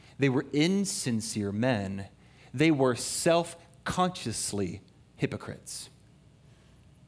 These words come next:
And remember, these were the religious elite, but they were resorting to satanic tactics to try and trap the Son of God.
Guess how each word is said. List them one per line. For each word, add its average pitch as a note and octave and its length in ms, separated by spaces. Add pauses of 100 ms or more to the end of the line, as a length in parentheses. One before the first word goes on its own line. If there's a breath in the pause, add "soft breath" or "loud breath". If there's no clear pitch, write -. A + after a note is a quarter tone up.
(260)
And C#3 100
remember, C#3+ 540 (340)
these E3 300
were F#3+ 100
the E3 160
religious D3+ 840
elite, A#2+ 720 (180 loud breath)
but E3 120
they G3+ 80
were F#3+ 120
resorting F#3 580
to D3+ 100
satanic F#3+ 680
tactics - 640 (220 loud breath)
to F3+ 80
try F#3 420
and G#3 180
trap E3+ 380
the C#3+ 80
Son D#3 260
of C#3+ 140
God. G2+ 480